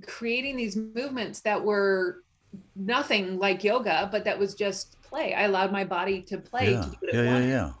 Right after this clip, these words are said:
Speaker 2: Wonderful.
Speaker 1: And as I was doing that, I could just feel tension and trauma releasing. And it allowed me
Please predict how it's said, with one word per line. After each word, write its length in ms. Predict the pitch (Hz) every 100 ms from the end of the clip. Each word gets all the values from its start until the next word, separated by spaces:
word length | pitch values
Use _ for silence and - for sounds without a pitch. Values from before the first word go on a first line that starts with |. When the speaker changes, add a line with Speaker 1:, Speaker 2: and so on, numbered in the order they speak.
| -
Speaker 2:
Wonderful. 380 | 113 117 - 156
Speaker 1:
And 140 | 202 - - _ -
as 260 | 254 277
I 100 | 247
was 160 | 208 196
doing 280 | 185 269 320
that, 260 | 185 139 -
I 160 | 208 233
could 180 | 226 196
just 240 | 180 -
feel 240 | 233 196 165
tension 540 | - 294 277 208 165
and 160 | 180 185
trauma 600 | - 285 220 175 165 160
releasing. 560 | 196 240 277 214 185 -
And 80 | 214
it 120 | 214
allowed 420 | 190 185 202 247
me 360 | 208 180 196